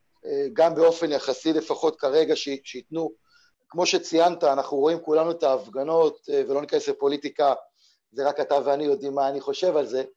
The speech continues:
אה, למה הם כן, וקהל אוהדים, שבסך הכל רוצה לבוא ליהנות, לא יכול.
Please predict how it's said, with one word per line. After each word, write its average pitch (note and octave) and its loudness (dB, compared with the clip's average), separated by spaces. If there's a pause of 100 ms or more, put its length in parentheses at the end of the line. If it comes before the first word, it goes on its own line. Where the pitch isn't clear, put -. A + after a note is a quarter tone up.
(480)
אה, B2 -4 (360)
למה E3+ 2
הם F3+ 4 (100)
כן, G3+ 6 (680)
וקהל E3 4
אוהדים, F#3 4 (520)
שבסך C#3 -6
הכל F3 -4
רוצה D#3+ 0
לבוא E3+ 4
ליהנות, G3 4 (840)
לא D3 2
יכול. D#3+ 4